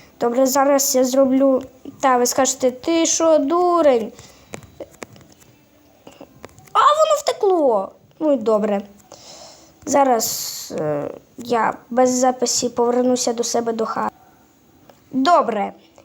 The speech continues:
я повернувся додому. Ех,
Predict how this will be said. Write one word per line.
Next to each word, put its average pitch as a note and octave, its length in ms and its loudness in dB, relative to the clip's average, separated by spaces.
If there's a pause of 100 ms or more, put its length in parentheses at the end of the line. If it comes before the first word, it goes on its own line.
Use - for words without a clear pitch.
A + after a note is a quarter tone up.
я C#4 280 0
повернувся A#3+ 720 -2
додому. A3+ 680 0 (2250)
Ех, - 440 0